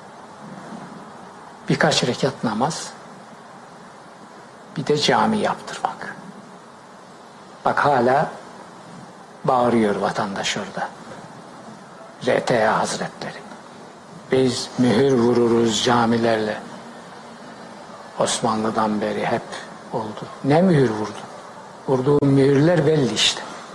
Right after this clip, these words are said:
O mühürler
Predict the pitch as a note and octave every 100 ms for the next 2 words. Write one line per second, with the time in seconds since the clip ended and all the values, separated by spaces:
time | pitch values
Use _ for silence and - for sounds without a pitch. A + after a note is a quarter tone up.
0 | - - - - - - - - - -
1 | - - - - - - - - - -
2 | - - - - - - - - D3+ C#3+
3 | C#3 B2+ B2 B2+ A#2 -